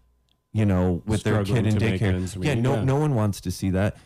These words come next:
Speaker 1: No one wants to see someone getting punched in the face for wearing a red hat, and no one wants to see someone attacked for being gay or a minority. No one, no one wants that. And yet we're blocking each other, and yet we're not talking to each other.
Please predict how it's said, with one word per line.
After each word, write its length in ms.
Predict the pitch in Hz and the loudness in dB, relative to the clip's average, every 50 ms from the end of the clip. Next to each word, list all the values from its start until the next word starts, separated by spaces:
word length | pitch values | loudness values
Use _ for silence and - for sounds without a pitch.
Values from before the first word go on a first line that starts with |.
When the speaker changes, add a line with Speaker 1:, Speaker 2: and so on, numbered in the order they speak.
| - | -6
Speaker 1:
No 160 | - 110 120 139 | -2 0 2 2
one 300 | 160 170 165 160 139 87 | 2 2 2 0 0 0
wants 240 | 104 123 117 120 - | 0 0 0 0 -2
to 120 | - 110 | -4 -4
see 300 | 104 - - 120 113 104 | -4 -2 -2 0 0 0
someone 500 | 95 - - 117 110 110 107 104 101 101 | -2 -2 0 0 2 2 2 2 2 0
getting 480 | 98 - 117 104 98 95 92 92 90 - | 0 0 0 0 2 2 2 2 0 -2
punched 400 | - - - 104 104 101 - - | -2 -2 0 0 0 0 0 0
in 100 | 104 104 | 0 2
the 80 | 95 | 0
face 480 | 90 - - 101 95 92 92 92 - - | 0 -2 -2 0 2 2 2 0 -2 -6
for 240 | - - 104 98 92 | -6 -4 -2 0 2
wearing 460 | 90 101 98 95 92 92 90 90 - | 2 2 2 2 2 2 2 2 0
a 100 | - 92 | 0 0
red 280 | 98 85 92 90 87 82 | 0 2 2 2 2 0
hat, 340 | 90 98 85 87 107 104 | 0 0 2 2 0 0
and 140 | - 117 110 | 2 2 2
no 100 | 104 101 | 2 2
one 220 | 110 117 120 123 117 | 2 2 2 2 2
wants 240 | 107 107 104 - - | 2 2 0 -2 -2
to 80 | - | -4
see 220 | 98 - - 104 101 | -6 -4 -2 -2 -2
someone 420 | 95 - 95 92 87 90 90 85 - | -2 0 0 0 2 2 0 0 -2
attacked 520 | 87 - - - 90 87 85 92 - - | -4 -8 -6 -4 -2 0 0 -2 -4 -6
for 200 | - - 104 98 | -6 -2 -2 0
being 460 | 85 85 92 87 87 85 85 82 78 - - - _ _ - 104 | 0 0 2 2 2 2 2 0 0 -4 -6 -14 _ _ -8 -4
gay 380 | 98 104 92 90 92 101 110 | -2 0 2 2 2 2 2
or 200 | - - 101 95 | 2 0 2 2
a 40 | 95 | 2
minority. 680 | 95 92 82 82 85 87 87 87 87 87 92 107 113 | 2 2 2 2 2 2 4 4 2 2 2 2 2
No 180 | 117 107 110 123 | 2 2 4 4
one, 260 | 131 135 131 113 107 - - - - - | 2 2 2 0 -2 -6 -10 -14 -8 -2
no 120 | - 120 147 | 0 2 2
one 260 | 165 185 175 143 110 | 2 2 2 2 2
wants 380 | 98 113 131 185 214 202 - | 0 0 0 0 0 -2 -4
that. 380 | - - 62 - - - - - _ _ _ _ _ _ _ _ _ _ | -8 -10 -10 -10 -10 -14 -16 -20 _ _ _ _ _ _ _ _ _ _
And 280 | - 131 135 135 135 127 - | -2 0 2 2 2 0 -2
yet 380 | - 139 131 135 135 127 117 - _ | -4 -2 0 0 0 0 -2 -4 _
we're 240 | - 123 120 117 110 | -4 0 0 0 0
blocking 600 | 98 85 - 98 110 117 123 147 - 120 104 95 | 0 0 0 0 0 0 0 -2 0 0 0 2
each 220 | 85 80 76 - - | 2 0 -2 -2 -4
other, 380 | 71 65 62 65 65 52 - - - _ - - | -4 -2 -2 -4 -4 -4 -6 -10 -14 _ -10 -4
and 120 | - 123 120 | 0 2 2
yet 160 | 123 127 - | 2 2 0
we're 100 | 120 131 | 0 0
not 200 | 127 110 95 - | 0 0 0 -4
talking 480 | - - - 123 135 139 - 131 110 90 | -6 -4 -2 -2 0 0 0 0 0 0
to 220 | - - 101 95 | 0 0 0 0
each 200 | 85 76 - - | 0 -2 -2 -2
other. 440 | 90 80 71 - 71 60 53 58 | -2 -2 0 -2 -4 -4 -4 -6